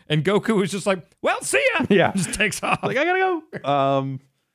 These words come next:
Speaker 2: and then everyone starts taking off flying. Along the way, they run into Tien and a total fucking loser, um, who's with Tien. Uh, and then they all fly off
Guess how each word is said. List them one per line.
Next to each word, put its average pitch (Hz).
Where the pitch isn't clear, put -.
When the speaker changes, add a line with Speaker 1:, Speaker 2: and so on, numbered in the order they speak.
Speaker 2:
and 170
then 208
everyone 262
starts 262
taking 233
off 226
flying. 202
Along 190
the 190
way, 190
they 175
run 165
into 175
Tien 185
and 170
a 135
total 165
fucking 151
loser, 135
um, 120
who's 131
with 160
Tien. 117
Uh, 107
and 110
then 120
they 123
all 127
fly 131
off 135